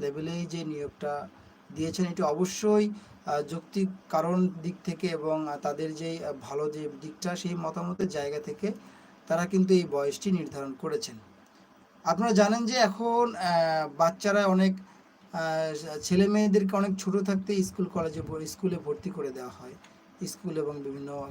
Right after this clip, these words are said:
কিন্ডারগার্টেন মাদ্রাসা আছে, কিন্ডারগার্টেন স্কুল আছে, সেখানে প্লে, কেজি, নার্সারি, আহ, ওয়ান, টু, থ্রি, ফোর,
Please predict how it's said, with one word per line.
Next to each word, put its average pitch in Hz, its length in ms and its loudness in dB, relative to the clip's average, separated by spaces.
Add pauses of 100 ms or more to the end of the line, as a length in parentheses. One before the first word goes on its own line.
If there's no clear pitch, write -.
কিন্ডারগার্টেন 143 600 -6
মাদ্রাসা 131 480 -10
আছে, - 160 -14
কিন্ডারগার্টেন 135 500 -12
স্কুল 151 360 -12
আছে, 156 180 -10 (560)
সেখানে 196 320 4 (200)
প্লে, 180 160 2 (180)
কেজি, 175 260 -2
নার্সারি, 160 580 -4
আহ, 170 320 -10
ওয়ান, 147 180 -2 (100)
টু, 151 80 -8 (120)
থ্রি, 156 140 -10 (120)
ফোর, 147 140 -6